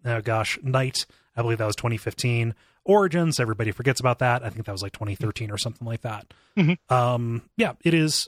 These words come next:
Speaker 1: a long-running series, and I think that there are a lot of, uh, kind of pet theories about where it went wrong and exactly what broke bad. Um, but people are generally split on whether or not this one or City, uh, is, like, the best, purest entry in this.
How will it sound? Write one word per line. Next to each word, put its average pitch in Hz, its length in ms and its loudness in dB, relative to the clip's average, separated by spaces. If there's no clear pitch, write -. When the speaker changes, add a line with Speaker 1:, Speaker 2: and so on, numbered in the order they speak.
Speaker 1:
a 165 220 2
long-running 147 540 2
series, 123 500 0
and 110 360 0
I 107 60 0
think 113 220 -2
that 113 160 -2
there 113 200 2
are 107 40 0
a 107 60 0
lot 107 200 2
of, 110 160 -2
uh, 107 220 -2
kind 151 120 0
of - 80 -4
pet - 220 0
theories 147 420 2
about 113 300 0
where 123 320 2
it 131 80 -6
went 120 240 0
wrong 120 380 2
and 104 100 -4
exactly 110 360 -2
what 113 280 -2
broke 127 240 2
bad. 113 320 2
Um, 110 500 0
but 135 180 0
people 143 600 2
are 131 180 4
generally 131 460 0
split 120 320 0
on 110 120 0
whether 110 240 2
or 110 40 2
not 107 220 -2
this - 240 2
one 175 200 4
or 120 220 0
City, 110 420 -4
uh, 110 240 0
is, 104 300 -2
like, 101 200 -4
the 107 160 -4
best, 95 540 -4
purest 104 420 -8
entry 107 300 -6
in - 140 -16
this. - 320 -8